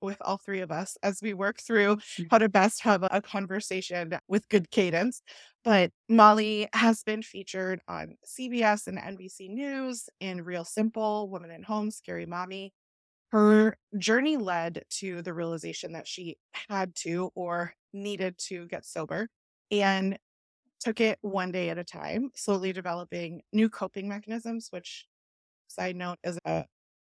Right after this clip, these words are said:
Speaker 1: term I really wanna talk about 'cause I use the term maladaptive <laughs> coping mechanism all the time, and I don't think people really understand what that means. And showed up to A A, reading all the quit lit,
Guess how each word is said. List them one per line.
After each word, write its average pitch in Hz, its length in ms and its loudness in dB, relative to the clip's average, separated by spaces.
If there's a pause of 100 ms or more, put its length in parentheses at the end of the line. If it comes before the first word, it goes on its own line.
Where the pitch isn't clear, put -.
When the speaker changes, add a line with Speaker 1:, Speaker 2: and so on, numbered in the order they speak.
(100)
Speaker 1:
term 220 300 6
I - 100 4
really 190 260 4
wanna 175 200 0
talk - 260 -8
about 254 280 0
'cause 214 160 -4
I 185 60 4
use 190 340 -4
the 196 80 -8
term 190 340 -6
maladaptive 175 840 -2
<laughs> 233 340 6
coping 294 40 6
mechanism 233 460 0
all 202 100 4
the 190 80 -8
time, 185 260 2
and 180 80 -6
I 180 80 -6
don't 190 200 -8
think 202 200 -4
people 202 220 -2
really 196 220 0
understand 185 400 -6
what 190 100 -12
that 180 160 -8
means. 185 280 -8 (640)
And 226 560 8 (180)
showed 214 640 4
up 196 180 -2
to - 240 -6
A 185 240 -6
A, 247 460 -2 (340)
reading 190 380 4 (120)
all 196 380 6
the 180 300 2 (440)
quit 277 260 8
lit, 233 320 10